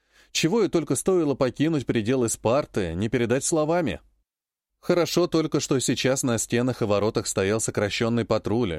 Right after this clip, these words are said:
ввиду восстановления после испытания. Если бы не это, а также не помощь ее покровителя — то спиртовку бы там у ворот и спеленали. А так ей хватило сил перелезть через стену.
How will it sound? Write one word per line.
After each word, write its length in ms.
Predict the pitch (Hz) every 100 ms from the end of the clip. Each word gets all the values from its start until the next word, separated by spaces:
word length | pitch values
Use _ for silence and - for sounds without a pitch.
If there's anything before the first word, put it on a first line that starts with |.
| 87
ввиду 300 | 143 139 107
восстановления 760 | 107 - 120 127 113 95 95
после 280 | 101 101 107
испытания. 640 | 101 143 - 87 73 71 _ _ _ _ _ _ _ _ -
Если 440 | 87 107 185 214
бы 120 | 208 208
не 220 | 190 165
это, 440 | 196 - 104 76 90
а 140 | 120
также 320 | - 113 127
не 120 | 139
помощь 420 | 143 143 104 98 120
ее 120 | 98
покровителя — 680 | 98 101 98 151 190 185 180 _ _ _
то 100 | -
спиртовку 580 | 226 - 196 175 202 -
бы 120 | 214
там 240 | 220 160 175
у 60 |
ворот 280 | 170 156 113
и 60 | 139
спеленали. 640 | - 147 165 113 120 87 _ _ _ _ _ _ _
А 140 | - 127
так 260 | 196 208
ей 260 | 113 110 175
хватило 480 | - 131 123 160 127
сил 260 | - 175 160
перелезть 500 | 151 123 104 107 -
через 260 | 107 95
стену. 360 | - 95 76